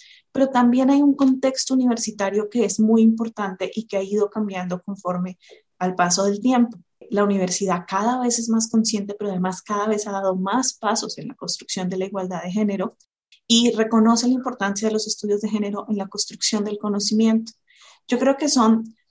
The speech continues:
todo este panorama de situaciones que lograron que el posgrado en estudios de género ya no fuera un proyecto o una iniciativa exclusivamente académica, sino una necesidad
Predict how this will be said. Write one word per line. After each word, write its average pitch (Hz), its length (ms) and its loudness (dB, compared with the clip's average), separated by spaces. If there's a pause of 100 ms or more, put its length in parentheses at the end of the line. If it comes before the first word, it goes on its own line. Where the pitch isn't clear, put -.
(140)
todo 254 240 4
este 262 180 -2
panorama 214 800 0 (140)
de 214 80 -2
situaciones 208 840 -2 (340)
que 240 120 6
lograron 208 800 2 (300)
que 226 120 2
el 214 140 2
posgrado 220 420 4
en 240 60 2
estudios 226 320 2
de 226 80 2
género 196 340 -4
ya 208 140 -4
no 202 140 -2
fuera 220 520 0 (600)
un 226 200 8
proyecto 226 760 2
o 208 120 -4
una 202 160 0
iniciativa 202 840 0 (400)
exclusivamente 220 840 2
académica, 214 480 -6
sino 190 260 -4
una 185 200 -4
necesidad 185 720 -4